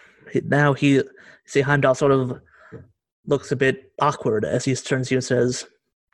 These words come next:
"Do you think it is hard? I, it is strange to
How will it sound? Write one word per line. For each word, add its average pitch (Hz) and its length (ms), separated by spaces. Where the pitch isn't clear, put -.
"Do 160 80
you 180 200
think 147 400
it 143 100
is 135 140
hard? - 400
I, 113 220
it 175 120
is 175 140
strange 131 760
to 123 480